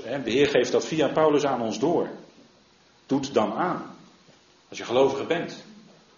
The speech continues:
Wat draag je dan?" Nou, "Doet dan aan," zegt hij. Medelijden, mededogen, mildheid.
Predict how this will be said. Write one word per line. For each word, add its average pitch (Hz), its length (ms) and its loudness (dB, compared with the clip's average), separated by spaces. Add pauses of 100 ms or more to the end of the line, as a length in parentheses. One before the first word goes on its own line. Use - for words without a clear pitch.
(140)
Wat 92 120 -8
draag 151 300 -4
je 127 80 -6
dan?" 104 160 -8 (840)
Nou, 113 140 -12
"Doet 160 180 -4
dan 120 120 -2
aan," 175 280 -6
zegt 101 220 -6
hij. 104 100 -12 (500)
Medelijden, 135 760 0
mededogen, 180 800 0 (300)
mildheid. 185 1120 0